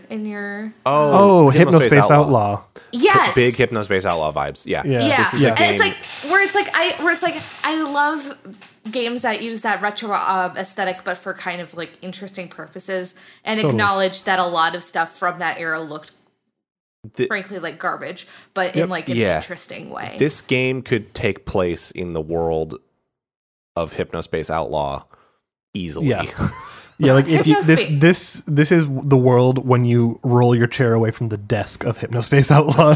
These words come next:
Speaker 3: <laughs>
Speaker 2: Yeah, for sure.
Speaker 1: Oh shit. Um, okay, okay, you guys have convinced me <laughs> 'cause
Speaker 2: But
Speaker 1: I,
Speaker 2: with a
Speaker 1: I,
Speaker 2: lot
Speaker 1: I,
Speaker 2: of violence.
Speaker 1: I
Speaker 3: Yeah.
Speaker 1: love, I love Hypnospace Outlaw, and I,
Speaker 3: Yeah.
Speaker 1: I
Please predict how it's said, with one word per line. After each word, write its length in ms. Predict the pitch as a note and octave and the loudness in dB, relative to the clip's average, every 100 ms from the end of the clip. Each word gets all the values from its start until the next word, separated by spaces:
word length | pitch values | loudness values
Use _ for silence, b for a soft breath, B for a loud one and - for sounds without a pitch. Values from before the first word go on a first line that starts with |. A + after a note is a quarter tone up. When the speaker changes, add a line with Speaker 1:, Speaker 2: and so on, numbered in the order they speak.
| - | 2
Speaker 3:
<laughs> 100 | - | -8
Speaker 2:
Yeah, 160 | A2 - - | -6 -6 -10
for 180 | - A3 | -4 -4
sure. 160 | G3 A3 | 0 0
Speaker 1:
Oh 320 | A3 G#3+ G3+ | 0 0 -2
shit. 340 | G3 A3+ F#3+ F#3 B B | -4 -4 -4 -6 B B
Um, 220 | A3+ A3 - | -8 -8 -6
okay, 460 | G#3 G#3+ F#3 - | -6 -2 -2 0
okay, 180 | - - | -2 0
you 120 | F4 F#4+ | 0 2
guys 200 | C#5+ B4 | 2 2
have 100 | D#4 | 0
convinced 560 | E4 C#4+ F#3+ G3 A3 | 0 2 2 0 2
me 80 | F#4 | 0
<laughs> 1080 | - - G#4+ - - - F#4 - C5+ B4+ A#4 | 2 2 2 2 0 2 0 0 0 0 -2
'cause 120 | - F#3+ | -2 2
Speaker 2:
But 100 | C3 | 4
Speaker 1:
I, 80 | |
Speaker 2:
with 120 | C3+ C3 | 4 4
a 100 | E3 | 4
Speaker 1:
I, 40 | |
Speaker 2:
lot 220 | A2 A2 | 4 4
Speaker 1:
I, 60 | G#2+ | 2
Speaker 2:
of 40 | |
violence. 680 | G2 F#2 F2 D#2 D2+ - - - | 2 0 0 -4 -10 -10 -6 0
Speaker 1:
I 300 | C4+ D4 C#4+ | 0 0 2
Speaker 3:
Yeah. 140 | - | 2
Speaker 1:
love, 420 | B3 A#3 A#3+ A3+ - - | 2 0 -2 -8 -14 -8
I 140 | A3 | -6
love 280 | A3+ A3 G3 | -4 -6 -8
Hypnospace 720 | - G3 G#3 F#3+ F#3+ F3 F3 | -16 -16 -10 -10 -10 -12 -8
Outlaw, 480 | D#3+ - E3+ D#3+ - G#3 | -8 -6 -8 -8 -12 -18
and 420 | F#3 F3 E3+ F3 E3 _ F3 | -18 -16 -16 -18 -20 _ -18
I, 80 | E3+ E3+ | -14 -10
Speaker 3:
Yeah. 120 | F#2 | -10
Speaker 1:
I 60 | F2+ | -12